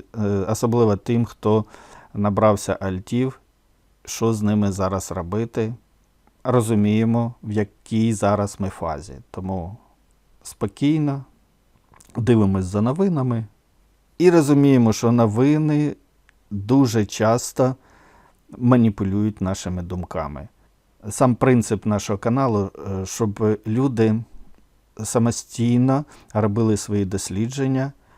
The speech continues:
А що це означає? Ви зробили дослідження, купили якийсь альткоін. Ну, ви ж не просто його купили.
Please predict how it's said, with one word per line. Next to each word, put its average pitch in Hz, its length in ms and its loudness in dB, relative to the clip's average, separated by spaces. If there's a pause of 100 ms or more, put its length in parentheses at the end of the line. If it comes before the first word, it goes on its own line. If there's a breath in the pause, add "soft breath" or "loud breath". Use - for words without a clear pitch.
(600 soft breath)
А 113 100 -6
що 151 140 -2
це 139 140 0
означає? 107 640 -2 (300 soft breath)
Ви 151 140 0
зробили 143 460 2
дослідження, 104 560 -2
купили 139 420 0
якийсь 120 360 -4
альткоін. 98 560 -4 (760)
Ну, 131 140 0
ви 147 80 4
ж 131 100 2
не 143 80 4
просто 143 360 4
його 101 160 2
купили. 90 500 -8